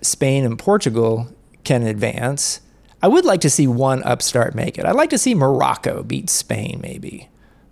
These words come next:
Um, I don't think that's going to happen, though. And, um, it makes me wonder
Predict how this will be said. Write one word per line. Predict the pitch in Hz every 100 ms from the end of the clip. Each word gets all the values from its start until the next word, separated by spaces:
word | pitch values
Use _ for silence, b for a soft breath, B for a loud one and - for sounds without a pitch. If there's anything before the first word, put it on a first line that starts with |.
| _
Um, | - 120 64 - - - - _ _ _ -
I | 143
don't | 160 -
think | 156
that's | 143 -
going | 147 139
to |
happen, | 120 165 185 117
though. | 85 92 90 - _
And, | - 131 127 123 120 - b b b b b b
um, | - 127 127 60 - - - - _ _ -
it | 165
makes | 156 147
me | 151
wonder | 131 135 151 143 127 123 120